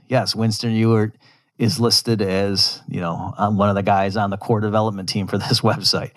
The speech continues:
So anyway, he was saying, even though it sounds like, "Oh, he rigged it," no, he, he was saying that they did design this, the algorithm a certain way, and I do happen to rank highly on it. And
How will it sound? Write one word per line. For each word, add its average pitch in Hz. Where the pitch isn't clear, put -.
So -
anyway, 104
he 131
was 113
saying, 110
even 117
though 92
it 87
sounds 95
like, 85
"Oh, 135
he 113
rigged 117
it," 104
no, 98
he, 95
he 92
was 90
saying 90
that 82
they 95
did 92
design 98
this, -
the 104
algorithm 92
a -
certain 107
way, 135
and 98
I 101
do 98
happen 110
to 98
rank 101
highly 98
on 95
it. 95
And 95